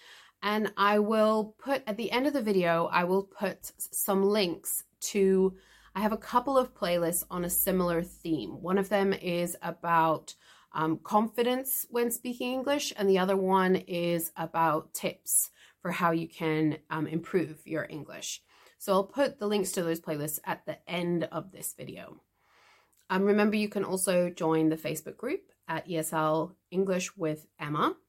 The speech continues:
on Facebook. So, fluency. Dictionary dot com describes fluency as being able to speak and write quickly or easily in a given language. Okay? Apparently, it comes from the Latin word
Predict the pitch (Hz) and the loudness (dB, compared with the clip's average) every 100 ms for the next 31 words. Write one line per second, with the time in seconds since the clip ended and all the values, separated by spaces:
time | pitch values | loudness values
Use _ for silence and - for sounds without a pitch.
0 | _ 165 160 160 - - - _ _ _ | _ -2 -2 -2 -8 -16 -18 _ _ _
1 | _ _ _ _ _ - - 170 147 311 | _ _ _ _ _ -6 0 2 2 6
2 | 359 202 - - _ _ _ _ - - | 6 6 2 -8 _ _ _ _ -20 -20
3 | _ _ 311 302 370 320 269 - 156 139 | _ _ -6 4 6 6 4 0 -2 -2
4 | 247 - - - 208 233 - 170 156 156 | -4 -8 -6 0 2 0 -4 -2 -2 -2
5 | 165 175 - 156 147 - _ - _ _ | -4 -4 -4 -2 -2 -6 _ -20 _ _
6 | 208 233 247 - 233 254 254 220 - - | -2 0 -2 -2 -2 -2 -4 -4 -6 -4
7 | 311 - - 214 190 170 165 - - 330 | -6 -6 -4 -2 2 2 0 -6 -6 -6
8 | - 330 330 - 202 202 - 226 208 151 | 0 0 0 -2 -2 -2 -2 -4 -4 -4
9 | 147 - - 180 180 175 175 175 165 160 | -6 -6 -10 -2 -2 0 -2 -2 0 0
10 | 151 135 143 - - - _ _ _ _ | -2 -8 -14 -12 -12 -14 _ _ _ _
11 | _ _ _ _ _ 160 370 - _ _ | _ _ _ _ _ -2 -2 -4 _ _
12 | - - - 208 208 311 359 277 254 - | -20 -20 -16 -10 2 4 6 4 0 0
13 | 240 240 208 170 170 294 - 208 165 170 | 0 0 0 2 4 2 0 0 0 0